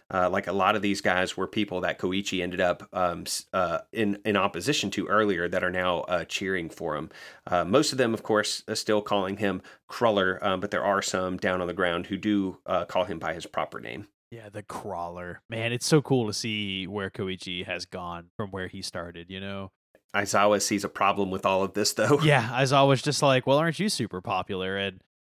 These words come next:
Speaker 2: at first, Koichi kind of is like, "Oh, shucks, thanks, man." And then he goes into it with, like, "Well, that wasn't a compliment. Like, it's making them evacuate slower, and it's probably riling him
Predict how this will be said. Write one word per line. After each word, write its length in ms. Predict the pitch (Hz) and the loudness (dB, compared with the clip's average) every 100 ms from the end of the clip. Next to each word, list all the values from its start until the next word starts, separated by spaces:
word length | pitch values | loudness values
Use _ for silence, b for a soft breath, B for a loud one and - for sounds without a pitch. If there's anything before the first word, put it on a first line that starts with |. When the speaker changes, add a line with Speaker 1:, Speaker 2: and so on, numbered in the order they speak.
| - | 2
Speaker 2:
at 100 | 151 | 2
first, 380 | - 247 277 - | 8 8 8 6
Koichi 340 | 196 208 247 | 6 6 4
kind 220 | - 190 190 | 2 4 4
of 100 | 175 | 4
is 100 | 160 | 4
like, 180 | 156 208 | 2 2
"Oh, 180 | 202 | -2
shucks, 400 | 135 - 190 - | -2 -2 -2 -2
thanks, 320 | - 214 170 117 | -2 -2 -2 -4
man." 300 | 113 160 170 | 0 2 2
And 120 | 123 | 0
then 100 | 127 | 0
he 100 | 139 | 4
goes 260 | 139 135 | 4 4
into 320 | 127 135 123 117 | 0 -4 -2 -2
it 100 | 107 | -2
with, 160 | 107 | -4
like, 220 | 104 101 | -4 -2
"Well, 80 | 123 | 0
that 140 | 156 165 | 2 2
wasn't 280 | 156 160 | 0 0
a 60 | 117 | -6
compliment. 540 | - 139 135 90 87 82 | -4 -2 0 -2 -8 -8
Like, 140 | - | -4
it's 160 | 135 113 | -4 0
making 340 | 120 135 143 | 0 0 -4
them 140 | 135 | -4
evacuate 560 | 123 123 120 - 104 92 | 0 2 0 -2 -4 -2
slower, 500 | - 147 185 165 127 | -4 0 2 4 2
and 140 | 117 113 | 0 -4
it's 120 | - | -8
probably 580 | - - 175 185 151 127 | -12 -8 -6 -2 0 0
riling 500 | 107 117 139 120 101 | 2 2 0 -4 -8
him 280 | 131 120 | -6 -6